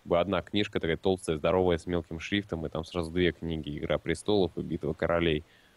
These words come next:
А третья книга у меня, э, не помню, как называется это издание, с, с такой,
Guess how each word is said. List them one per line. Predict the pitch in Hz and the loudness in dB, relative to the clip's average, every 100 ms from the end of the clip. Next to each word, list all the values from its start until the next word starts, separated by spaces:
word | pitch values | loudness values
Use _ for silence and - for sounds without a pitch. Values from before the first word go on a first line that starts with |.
| _ _ - | _ _ -8
А | 78 78 | -6 -4
третья | 92 92 - 80 | 2 2 2 -6
книга | 92 87 82 | -2 -2 -2
у | 80 | -2
меня, | 80 80 80 80 80 78 76 73 76 | 0 0 2 2 2 0 0 -4 -4
э, | - 50 - - - | -6 -6 -8 -10 -8
не | 78 | 0
помню, | 110 135 | 4 4
как | 123 117 | 4 2
называется | 110 107 110 104 107 | 0 2 2 0 -2
это | 104 | -2
издание, | 98 107 98 95 90 85 | 0 2 2 0 -2 -4
с, | 50 - - - - | -6 -14 -18 -20 -20
с | |
такой, | - 90 92 82 78 | -16 -6 -2 -2 -4